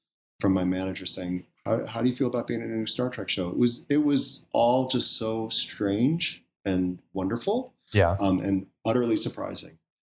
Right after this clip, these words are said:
Speaker 1: So yeah, I haven't gotten over that at all. Um,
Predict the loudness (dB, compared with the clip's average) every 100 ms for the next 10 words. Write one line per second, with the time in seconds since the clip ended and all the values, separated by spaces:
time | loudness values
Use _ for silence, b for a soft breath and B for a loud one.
0 | _ 0 2 4 2 -2 -2 0 0 0
1 | -2 -4 -6 -6 -10 _ _ -4 -4 -4
2 | -8 _ _ -8 -4 -2 -4 -10 _ _
3 | 0 2 0 -2